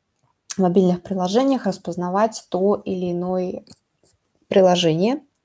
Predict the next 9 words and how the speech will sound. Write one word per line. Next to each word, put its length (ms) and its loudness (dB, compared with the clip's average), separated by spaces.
То 100 -4
есть 180 -4
вы 120 6
можете, 560 2
задав 360 -2
специальную 580 -4
схему, 560 -6
создать 420 2
некоторый, 680 -2